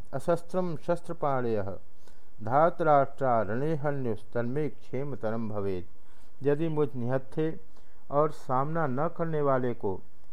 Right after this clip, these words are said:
ये शस्त्रधारी धृतराष्ट्र के पुत्र रण में मार डाले, तो वह मेरे लिए अधिक कल्याणकारी रहेगा। यहाँ पर अर्जुन की मानसिक दशा द्रष्टव्य है।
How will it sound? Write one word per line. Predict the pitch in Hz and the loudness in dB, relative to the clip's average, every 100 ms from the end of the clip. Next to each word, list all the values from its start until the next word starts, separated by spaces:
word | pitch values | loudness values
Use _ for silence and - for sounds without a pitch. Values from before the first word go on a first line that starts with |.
| - | 0
ये | 135 | 0
शस्त्रधारी | - 170 165 147 113 123 127 127 | 2 0 0 -2 0 2 2 0
धृतराष्ट्र | 110 113 123 143 147 - | 0 -2 0 0 0 -2
के | 120 110 | -2 -2
पुत्र | - 151 151 98 87 - - - - | 0 -2 0 -2 -2 -2 -2 -2 -2
रण | 120 156 170 | 0 0 0
में | 151 | 0
मार | 117 117 151 | 0 2 2
डाले, | 170 127 98 95 - - - - | 2 2 0 -2 -2 -2 -2 0
तो | 147 139 | 2 4
वह | 139 | 2
मेरे | 123 120 131 151 | 0 0 2 0
लिए | 139 117 | 2 0
अधिक | - 113 160 160 - | 0 -2 -2 -2 -2
कल्याणकारी | 107 110 131 139 104 104 123 | 0 0 0 0 0 0 0
रहेगा। | 98 95 90 85 85 - - - - - - | 0 -2 -2 -2 -2 -4 -4 -4 -4 -4 -2
यहाँ | 135 151 175 | 0 0 2
पर | 190 185 | 2 2
अर्जुन | 131 120 123 180 | 0 -2 0 -2
की | 180 180 | 0 -2
मानसिक | 135 113 123 - 170 139 | 0 0 0 -2 -2 -2
दशा | 120 - 120 | -2 0 0
द्रष्टव्य | 101 98 - 127 101 | 0 -2 0 0 0
है। | 95 90 - | -2 -2 -2